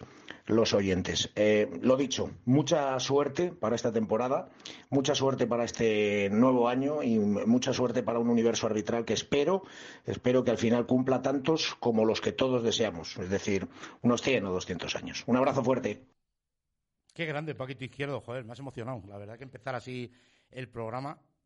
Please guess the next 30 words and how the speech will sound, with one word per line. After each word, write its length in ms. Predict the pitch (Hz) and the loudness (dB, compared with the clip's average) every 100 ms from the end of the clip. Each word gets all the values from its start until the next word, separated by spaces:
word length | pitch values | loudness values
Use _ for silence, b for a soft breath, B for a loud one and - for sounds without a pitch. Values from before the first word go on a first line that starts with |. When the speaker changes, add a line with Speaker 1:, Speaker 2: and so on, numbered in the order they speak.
| _ | _
Speaker 2:
eh, 680 | 95 87 85 82 85 90 _ _ _ _ _ _ _ | -20 -20 -20 -20 -20 -20 _ _ _ _ _ _ _
bueno, 220 | 101 90 _ 87 | -20 -20 _ _
eh, 60 | 85 | -20
a 60 | 92 | -20
ver 100 | 107 | -20
si 100 | 104 | -20
puedo 160 | 107 | -20
seguir, 220 | - 80 _ | -20 -20 _
pero 180 | - 147 | -16 -14
vamos, 220 | 107 95 - | -12 -14 -14
que 120 | 107 | -12
me 80 | 120 | -10
he 20 | |
emocionado, 360 | 123 127 143 B B B - | -8 -6 -6 B B B -12
porque 240 | 117 110 | -10 -6
la 100 | 110 | -6
verdad 220 | 107 120 | -4 -4
que 120 | 113 113 | -6 -6
Paco 300 | 156 - 127 | -6 -6 -10
Izquierdo 480 | - 120 120 123 | -10 -8 -6 -6
fue 520 | 113 - 113 110 110 107 b b | -8 -10 -10 -8 -10 -14 b b
una 200 | 117 110 110 | -12 -10 -8
pieza 280 | 151 151 | -8 -8
fundamental 640 | 123 117 107 101 92 117 107 | -14 -14 -14 -16 -10 -10 -8
en 120 | 107 | -8
el 100 | 107 | -10
arranque 240 | 107 113 | -10 -10
de 60 | 113 | -12
este 160 | 110 101 | -14 -18
proyecto. 560 | 101 110 _ 131 131 | -16 -16 _ -12 -12